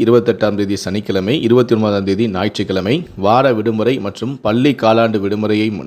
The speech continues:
நாட்களை முன்னிட்டு சென்னையிலிருந்தும் இதர இடங்களிலிருந்தும் மற்றும் பிற இடங்களிலிருந்தும்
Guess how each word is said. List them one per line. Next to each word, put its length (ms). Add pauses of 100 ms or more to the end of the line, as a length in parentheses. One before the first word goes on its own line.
நாட்களை 340
முன்னிட்டு 440 (540)
சென்னையிலிருந்தும் 760
இதர 360
இடங்களிலிருந்தும் 760 (280)
மற்றும் 400
பிற 260
இடங்களிலிருந்தும் 720